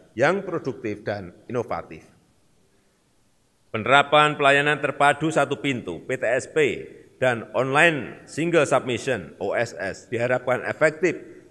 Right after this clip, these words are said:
mengurangi birokrasi dan mempermudah para pelaku usaha. Untuk mendorong perkembangan usaha mikro, kecil, dan menengah,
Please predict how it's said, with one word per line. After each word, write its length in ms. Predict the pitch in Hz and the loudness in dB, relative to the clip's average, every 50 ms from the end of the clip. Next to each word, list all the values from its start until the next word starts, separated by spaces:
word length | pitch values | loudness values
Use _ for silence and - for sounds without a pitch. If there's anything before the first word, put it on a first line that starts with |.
| - 104 | -8 -6
mengurangi 480 | 120 147 165 170 185 214 214 214 196 | -2 0 2 2 4 4 4 2 2
birokrasi 560 | 160 - 151 139 117 - 127 117 107 - 127 110 | 0 0 0 0 0 2 2 2 2 0 0 0
dan 160 | 117 101 104 | 0 0 -2
mempermudah 720 | 110 107 - 101 101 123 160 170 147 - 110 82 - - | -2 -4 -4 -4 -2 -2 0 0 0 0 -2 -2 -2 -2
para 240 | 98 101 92 90 82 | -2 -2 -2 -2 -4
pelaku 380 | - 95 90 85 85 - 85 82 | -4 -4 -4 -4 -4 -6 -10 -10
usaha. 480 | 82 - 85 80 - 82 69 64 - _ _ _ _ _ _ _ _ _ _ _ _ _ _ _ _ _ _ _ _ _ _ _ _ _ _ _ _ _ _ _ _ - | -8 -8 -8 -8 -8 -10 -12 -14 -14 _ _ _ _ _ _ _ _ _ _ _ _ _ _ _ _ _ _ _ _ _ _ _ _ _ _ _ _ _ _ _ _ -8
Untuk 300 | 101 117 107 - 120 123 | -6 -2 0 0 0 2
mendorong 580 | 139 131 131 139 139 139 143 147 143 143 143 143 | 4 6 6 8 8 8 8 8 6 4 2 0
perkembangan 460 | 143 139 131 143 135 135 143 143 143 151 | -2 -2 0 2 2 2 2 2 0 -2
usaha 240 | 135 120 139 135 | 0 0 0 2
mikro, 480 | 147 147 147 - - 156 156 127 95 - | 0 -2 -4 -2 2 2 2 2 2 -2
kecil, 400 | 110 - - - 165 160 143 120 | -8 -6 -2 0 2 2 2 2
dan 160 | 107 139 135 | 2 0 -2
menengah, 460 | 139 139 147 147 147 120 95 80 - | -2 -2 -4 -2 -2 -4 -4 -6 -8